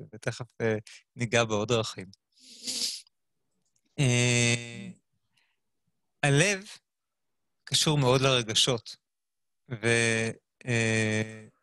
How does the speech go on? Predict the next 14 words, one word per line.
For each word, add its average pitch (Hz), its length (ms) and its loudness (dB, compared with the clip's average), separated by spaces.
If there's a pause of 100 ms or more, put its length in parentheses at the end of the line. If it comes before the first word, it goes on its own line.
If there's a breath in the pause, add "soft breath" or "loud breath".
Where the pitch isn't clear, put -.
(460)
למשל, 143 760 4
אה, 135 300 2
וזה 131 200 2
אני 170 100 4
מניח 175 240 4
דברים 143 200 2
שפחות - 560 0
יפתיעו, 113 480 -4 (300 soft breath)
שיש - 280 4
קורלציה 127 720 2
בין 120 220 0
דיכאון 123 460 2
למחלות 117 560 0
לב, 110 240 2